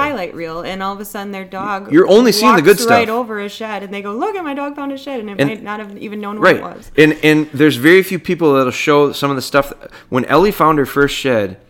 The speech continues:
Speaker 2: it took her ten minutes, and she tripped on it twice.
Speaker 1: <laughs>
Speaker 2: I, I, I think she poked herself with it accidentally on, because she ran over the top of it. And the second she found it, I poured on praise. It's all about timing. So I poured on praise.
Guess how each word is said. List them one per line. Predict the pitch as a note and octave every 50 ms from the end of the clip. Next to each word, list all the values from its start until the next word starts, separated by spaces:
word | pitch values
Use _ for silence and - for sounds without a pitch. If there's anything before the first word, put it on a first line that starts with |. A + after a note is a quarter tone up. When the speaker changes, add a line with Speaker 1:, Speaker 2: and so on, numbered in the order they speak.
| _ _ -
Speaker 2:
it | A#2+ -
took | - D#3 C#3
her | B2+ G#2+
ten | - - D3 C#3+ C#3
minutes, | C#3 C#3 C3 G#2+ -
and | G2+ F#2+
she | - -
tripped | - - B2 - -
on | A#2 G2+
it | -
twice. | - - F#2 E2+ - - - - _
Speaker 1:
<laughs> | - B3+ C#4 D4 D4 C#4+ - - - - E4+ -
Speaker 2:
I, | B2 - - - - C#3 C#3+ D#3 E3+ F3 D#3+ - - -
I, | C#3 C#3+ D#3 E3
I | D#3+
think | D#3 - - D#3 D3
she | - - C#3 C#3 B2+ A2 A2 -
poked | - - F3+ E3 - -
herself | D#3+ D3 C3+ - - - - - B2+ A#2 A#2 A#2 - - _ -
with | C3 C3 C3 B2+
it | C3 B2+ A2 - - - - - _ _
accidentally | - C#3 E3 - - D#3 C#3+ C#3 B2 A#2+ C3 C3 - - -
on, | B2 B2 C3 B2+ - - - A2+ A2 A#2 A#2 A#2
because | B2 A#2 C#3+ B2+ -
she | C3+
ran | B2 B2 B2+ B2+
over | C3 B2+ A#2+
the | A#2 G#2
top | - A2 A2 A2+
of | A2 F#2 F2+
it. | F2+ - - _ _ _ _ _ _ _
And | - C3 C3 C3+ - - -
the | A#2+ A#2+ A2
second | - - - - D#3+ D#3+ - F#3 C#3+
she | - - F3 D#3+
found | - - - D#3+ D3+ D#3 D#3 D#3+ D3+ A#2+
it, | G#2+ G2+ F#2 - _ _ _ _ _ _ _ _
I | G#2+ A2 A2
poured | - - - C#3+ C3+ C3 C3
on | B2 A#2+ -
praise. | - - A#2 G#2 F#2+ F#2
It's | - -
all | A#2
about | G#2+ A2 - -
timing. | - G2+ F#2 F2 D#2+ - -
So | - - G2+
I |
poured | - - C3+ B2+ A#2+
on | A#2 G2+
praise. | - A2+ F#2+ -